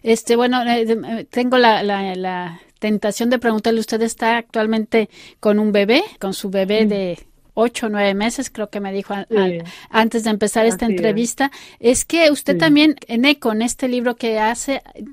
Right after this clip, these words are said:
Speaker 1: puede también, pues, maravillarse cómo se desarrolla un bebé.
Speaker 2: Eh, claro, porque, eh, precisamente lo describo en el libro, ¿no? Cómo se desarrolla un bebé a partir de las tres capas u hojas embrionarias, porque tenemos tres capas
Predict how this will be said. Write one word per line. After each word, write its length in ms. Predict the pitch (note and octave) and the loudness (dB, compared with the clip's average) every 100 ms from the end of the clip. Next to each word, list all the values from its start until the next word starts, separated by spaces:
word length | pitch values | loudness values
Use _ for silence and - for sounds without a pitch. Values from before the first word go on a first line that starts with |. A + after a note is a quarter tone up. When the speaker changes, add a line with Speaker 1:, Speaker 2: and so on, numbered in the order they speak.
| - | -10
Speaker 1:
puede 480 | - A#3+ C4+ C#4 C4 - | -4 -2 0 0 -2 -6
también, 400 | G#3+ A3 A#3 B3 | -6 -2 -4 -2
pues, 180 | A3+ A3+ | -4 -2
maravillarse 720 | G#3+ G3+ F#3+ G3 A3+ - D4 | 0 2 2 0 0 -2 -6
cómo 260 | - B3+ C4+ | -2 -2 -2
se 140 | B3+ | -2
desarrolla 680 | A3 G#3+ G3+ G3+ A#3 B3+ C4 | -2 -2 -4 -4 -4 -4 -4
un 180 | A3+ A3 | -4 -2
bebé. 360 | G3+ F#3 F3 _ _ | -2 -4 -6 _ _
Speaker 2:
Eh, 100 | G3+ | -4
claro, 320 | G3+ A3 C#4 | 0 2 2
porque, 300 | A3+ G#3 G3+ F#3 | -2 -6 -8 -8
eh, 120 | - G3+ | -10 -6
precisamente 920 | G#3+ F#3+ G#3+ B3 A#3+ B3 B3+ A#3 F3+ _ _ | -6 -8 -4 -4 -2 -4 -2 -2 -4 _ _
lo 180 | F#3 G#3 | -2 0
describo 420 | F#3+ - A#3+ A#3+ | 0 -2 0 0
en 60 | A3+ | 0
el 140 | G#3 | -2
libro, 260 | C4 B3+ A#3+ | -2 -2 0
¿no? 140 | B3 | -2
Cómo 240 | A3+ A3 | -2 -4
se 100 | G#3+ | -4
desarrolla 440 | A3 G3+ G3+ G3+ G3+ | -6 -4 -4 -2 -2
un 60 | |
bebé 280 | G3 F3+ A3+ | -2 -2 0
a 80 | A3 | -2
partir 320 | G3 - G#3 | -4 -10 -8
de 80 | G3+ | -6
las 160 | F#3+ - - | -6 -6 -6
tres 260 | G#3 G3 | -6 -6
capas 360 | - G#3+ G#3+ G#3 - | -4 -2 -2 -4 -4
u 160 | G#3+ | -2
hojas 240 | G#3 G3 G3+ | -2 -2 -8
embrionarias, 800 | F#3+ F#3+ F3+ E3 F#3 A#3+ B3 A#3+ A#3+ | -8 -8 -6 -4 -2 -2 -2 -6 -6
porque 220 | F3+ F3+ | -8 -8
tenemos 340 | E3 G3 G3+ | -8 -8 -8
tres 180 | - F#3+ - | -8 -12 -4
capas 340 | G3 F#3+ G3 | -2 0 -2